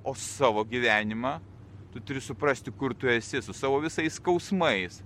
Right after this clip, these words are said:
nusivylimais, su viskuo, ką tu turi, visa patirtimi, nesvarbu tu, ar tu vyras, ar moteris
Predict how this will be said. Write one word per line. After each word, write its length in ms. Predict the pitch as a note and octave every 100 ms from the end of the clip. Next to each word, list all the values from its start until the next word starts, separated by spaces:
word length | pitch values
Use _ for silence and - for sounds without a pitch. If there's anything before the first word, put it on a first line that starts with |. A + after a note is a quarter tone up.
| G#2+
nusivylimais, 1080 | B2+ F#3+ D#3 E3+ E3 F#3 D3 G2 B2 E3+ - - - - - - - - - - -
su 160 | - B2+
viskuo, 400 | A#2+ B2 - E3+ E3
ką 100 | D#3
tu 100 | C#3
turi, 240 | C3+ D3 D3+
visa 240 | G#2+ - B2
patirtimi, 680 | C3+ C3+ A#2 - D3 C3
nesvarbu 640 | B2+ - D#3 C3 F#2 D#2
tu, 100 | -
ar 160 | D#2 C#2+
tu 140 | -
vyras, 420 | D#2+ A#2+ D3 C3 C3+
ar 140 | A#2+
moteris 640 | B2 G#2+ G2 G2 A#2 -